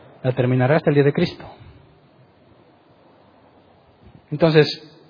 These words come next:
espero que quede claro que no hay ningún problema en asegurar que se requiere santidad para salvarse, se requiere fe para salvarse,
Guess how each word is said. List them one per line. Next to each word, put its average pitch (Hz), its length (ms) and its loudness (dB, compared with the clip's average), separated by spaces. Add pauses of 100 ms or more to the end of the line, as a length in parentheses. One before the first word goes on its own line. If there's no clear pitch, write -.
(100)
espero 165 340 0
que 165 100 2
quede 165 220 2
claro 170 200 4
que 160 120 2
no 147 80 2
hay 165 80 2
ningún 160 320 0
problema 147 580 4
en 131 100 -2
asegurar 127 680 2 (340)
que 127 100 -2
se 131 120 0
requiere 127 360 0
santidad 143 560 4
para 135 180 2
salvarse, 117 640 0
se 110 180 -2
requiere 131 460 -4
fe 143 200 -2
para 139 180 -2
salvarse, 127 540 2